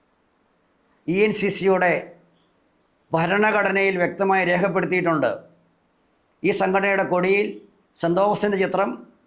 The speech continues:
ആലേഖനം ചെയ്യപ്പെടണമെന്നും ഈ സെന്റ് തോമസിൻ്റെ ചിത്രത്തിന് മുകളിൽ രാജ്യസ്നേഹം, പരിപാലനം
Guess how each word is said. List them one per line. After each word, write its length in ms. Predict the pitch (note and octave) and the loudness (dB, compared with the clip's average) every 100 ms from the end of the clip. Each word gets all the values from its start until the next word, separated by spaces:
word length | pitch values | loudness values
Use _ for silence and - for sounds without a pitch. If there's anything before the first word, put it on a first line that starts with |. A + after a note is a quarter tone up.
| _ | _
ആലേഖനം 480 | C#3+ F3 G3+ G#3+ G#3+ F#3+ | 0 2 2 2 2 0
ചെയ്യപ്പെടണമെന്നും 680 | F#3+ F3+ F3+ F3+ F3+ G3 C#4 - - _ _ _ _ - | 0 -2 -2 0 2 0 -2 -8 -20 _ _ _ _ 0
ഈ 100 | F#3+ A3+ | 0 2
സെന്റ് 160 | F#3 F#3+ | 0 2
തോമസിൻ്റെ 360 | G#3+ G#3 G#3+ G#3 | 2 2 0 0
ചിത്രത്തിന് 360 | F#3+ F#3+ F#3 F#3+ F#3 | 0 0 0 0 2
മുകളിൽ 240 | F3+ F3 - - _ _ _ | 0 0 -6 -18 _ _ _
രാജ്യസ്നേഹം, 760 | - D#3+ F3+ G3 - G3 G3 G#3+ A#3 - _ _ | -2 0 2 0 0 0 0 -2 -6 -14 _ _
പരിപാലനം 600 | D3+ F3+ F#3+ G3 G3 G3+ | -2 0 2 2 2 0